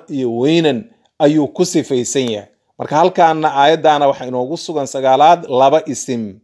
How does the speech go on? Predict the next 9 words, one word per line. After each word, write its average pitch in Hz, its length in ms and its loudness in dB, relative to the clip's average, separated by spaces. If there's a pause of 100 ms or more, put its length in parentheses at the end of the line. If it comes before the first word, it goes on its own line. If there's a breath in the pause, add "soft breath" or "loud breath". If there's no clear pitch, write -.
(380)
oo 131 140 0
alxamiid 147 960 0 (240)
iyo 139 320 2
almajiid. 127 1040 0 (540)
Ee, 127 680 8
sifadiina 180 600 2
waa 127 140 0
ku 135 120 -14
jirtaa 113 520 -10